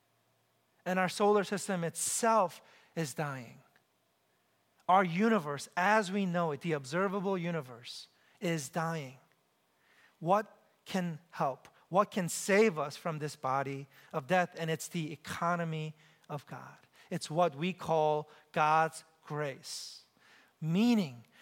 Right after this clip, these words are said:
God gives to us knowing we cannot give back. Well, we can't 'cause he doesn't have any needs. But even if we could, he doesn't want us to, because if we give back, then we die.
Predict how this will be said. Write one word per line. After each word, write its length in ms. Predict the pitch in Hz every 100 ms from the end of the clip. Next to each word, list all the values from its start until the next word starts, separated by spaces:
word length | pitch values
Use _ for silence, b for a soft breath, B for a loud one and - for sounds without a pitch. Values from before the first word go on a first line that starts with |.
| B - 139
God 460 | 190 220 233 147
gives 340 | 196 202 196 - -
to 180 | 202 175
us 680 | 170 175 135 - - - _ _ b b _
knowing 800 | 160 175 180 247 262 196 117 113 b b
we 140 | 170 160
cannot 640 | - - 214 196 190 180
give 340 | - 160 123 113
back. 480 | 190 175 147 - B B B B B _ _
Well, 220 | - 185 160
we 160 | 170
can't 520 | 185 - 254 269 147 -
'cause 140 | 185
he 180 | 196 190
doesn't 240 | 190 185
have 180 | 175 165
any 140 | 160 151
needs. 260 | 185 180
But 140 | 156 185
even 260 | 202 240
if 160 | 214 -
we 120 | 175
could, 580 | _ - 247 220 156 - B B
he 120 | 208
doesn't 400 | 170 190 185 160
want 240 | 143 202 262
us 180 | 185 -
to, 300 | 156 143 147 B B
because 280 | 208 175 180 -
if 200 | 165 180
we 160 | 214
give 280 | 170 175 127
back, 260 | 190 185 143
then 220 | 180 180
we 140 | 165
die. 600 | - 170 165 131 101 -